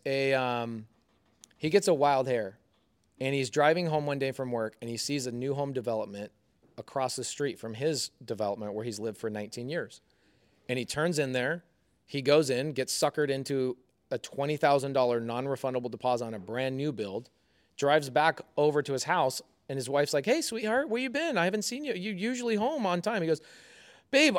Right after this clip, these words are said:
I just bought us a brand new house." And she goes, "Oh my gosh, this is amazing. Sh-,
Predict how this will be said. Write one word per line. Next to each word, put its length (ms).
I 140
just 180
bought 180
us 120
a 60
brand 300
new 140
house." 580
And 120
she 120
goes, 200
"Oh 120
my 160
gosh, 240
this 120
is 60
amazing. 600
Sh-, 280